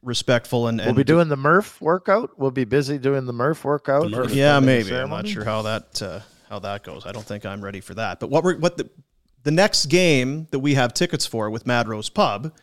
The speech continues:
Speaker 3: Mm-hmm.
Speaker 1: is the game against Winnipeg on the twelfth. So we're not doing a show on the eleventh,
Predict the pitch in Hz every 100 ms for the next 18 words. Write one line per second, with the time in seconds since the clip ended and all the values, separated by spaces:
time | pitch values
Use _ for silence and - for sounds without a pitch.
0 | _ 107 113 101 135 131 127 131 127 131
1 | 127 117 - 170 190 - 98 98 131 -
2 | - 110 104 - 220 165 240 - _ _
3 | - 110 110 113 123 110 110 - 110 95
4 | 90 98 175 202 202 202